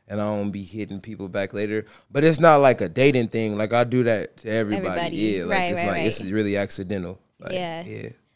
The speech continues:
Speaker 2: That makes sense. I feel
Speaker 1: Mm-hmm.
Speaker 2: like with ghosting in particularly, like, it has to be, like, usually sometimes people do it because of something. Like,
Speaker 1: Yeah.
Speaker 2: sometimes it's a petty reason, but sometimes, you know, you're not feeling somebody and you don't want things to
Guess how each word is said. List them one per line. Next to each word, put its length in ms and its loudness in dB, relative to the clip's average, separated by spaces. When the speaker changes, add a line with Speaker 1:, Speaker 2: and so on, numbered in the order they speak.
Speaker 2:
That 100 -6
makes 220 -6
sense. 460 0
I 100 4
feel 160 2
Speaker 1:
Mm-hmm. 20 4
Speaker 2:
like 220 2
with 340 0
ghosting 460 0
in 140 2
particularly, 720 -4
like, 200 -2
it 80 -2
has 280 -2
to 120 -6
be, 400 -6
like, 180 2
usually 380 2
sometimes 460 2
people 240 -2
do 200 -2
it 320 -4
because 420 -4
of 120 -4
something. 520 -8
Like, 400 -2
Speaker 1:
Yeah. 60 -8
Speaker 2:
sometimes 320 0
it's 140 -6
a 80 -2
petty 300 -2
reason, 380 -6
but 120 -4
sometimes, 640 -6
you 120 -8
know, 80 -2
you're 160 0
not 180 -2
feeling 380 -2
somebody 580 0
and 140 -4
you 100 -6
don't 320 -4
want 240 -6
things 360 -6
to 300 -4